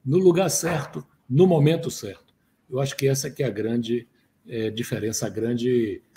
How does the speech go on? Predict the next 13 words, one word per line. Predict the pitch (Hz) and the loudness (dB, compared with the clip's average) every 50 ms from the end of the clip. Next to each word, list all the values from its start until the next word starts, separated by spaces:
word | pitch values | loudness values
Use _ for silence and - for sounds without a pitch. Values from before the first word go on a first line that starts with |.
| - - _ | -20 -20 _
o | - 113 | -10 -8
grande | 95 110 123 135 135 120 | -2 0 2 2 2 2
diferencial, | 113 135 151 - - 143 131 131 127 120 - - 110 104 107 110 - - - _ _ _ _ _ _ - | 2 0 0 2 2 4 4 4 4 2 0 -2 -2 -2 -4 -4 -6 -10 -16 _ _ _ _ _ _ -12
é, | - 110 110 110 | -8 -6 -4 -4
do, | 104 107 117 120 117 | -2 0 2 2 2
do | 113 123 120 | 2 -2 -2
processo | - 123 117 104 - - 120 117 - | -2 -4 -4 -4 -2 -4 -6 -6 -6
que | - | -8
foi | 123 - 131 | -4 -4 -4
feito | 113 - 123 120 - - 98 | -2 0 -2 -2 -2 -4 -6
lá | 98 98 104 - - - - - _ _ - | -6 -6 -6 -8 -12 -14 -20 -20 _ _ -4
na | 117 127 - | -2 -2 -2
sucessão. | - 143 123 - 98 85 - - 101 - | -2 -2 -2 -2 -2 -2 -2 -6 -8 -6